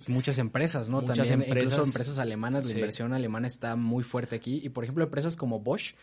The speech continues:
Speaker 2: Sí.
Speaker 1: tienen planteado como una máxima generar vinculación con
Speaker 2: Genial.
Speaker 1: universidades.
Speaker 2: O sea, realidad es bueno.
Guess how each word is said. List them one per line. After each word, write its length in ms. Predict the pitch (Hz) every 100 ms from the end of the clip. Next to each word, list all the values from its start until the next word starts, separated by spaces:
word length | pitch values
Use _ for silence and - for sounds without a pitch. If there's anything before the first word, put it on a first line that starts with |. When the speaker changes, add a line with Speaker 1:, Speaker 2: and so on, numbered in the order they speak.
| -
Speaker 2:
Sí. 160 | -
Speaker 1:
tienen 180 | 127 151
planteado 420 | 151 120 127 143
como 160 | 151 117
una 140 | 127
máxima 520 | 123 131 - 175 175 185
generar 380 | 123 113 117
vinculación 520 | 135 143 117 104 113 117
con 160 | 120
Speaker 2:
Genial. 160 | 139 131
Speaker 1:
universidades. 500 | 131 113 104 - -
Speaker 2:
O 100 | 120
sea, 140 | 120 113
realidad 680 | 123 131 139 156 156 175 -
es 140 | 113
bueno. 180 | 104